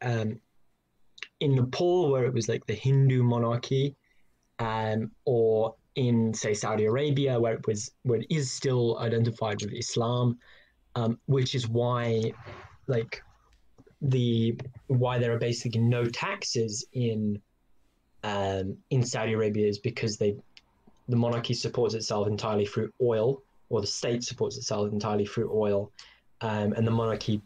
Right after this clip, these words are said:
hands out large quantities of money in this sort of reference to this, um, sort of re-, compact, religious compact with the people,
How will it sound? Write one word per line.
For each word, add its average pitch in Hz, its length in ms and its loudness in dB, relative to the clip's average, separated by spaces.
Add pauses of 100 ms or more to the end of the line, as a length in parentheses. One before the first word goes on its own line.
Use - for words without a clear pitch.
hands 117 420 -2
out 104 220 -2
large 104 340 -2
quantities 110 520 -2
of 101 100 -2
money 120 540 0 (720)
in 117 180 2
this 104 180 0
sort 104 140 0
of 101 60 -4
reference 107 560 -2
to 107 240 -4
this, 104 360 -2 (120)
um, 98 420 -6 (1160)
sort 113 220 -4
of 104 100 -6
re-, 120 180 0 (220)
compact, - 840 -4 (140)
religious 113 340 -2
compact - 640 -4 (460)
with 120 160 0
the 113 100 0
people, 117 680 0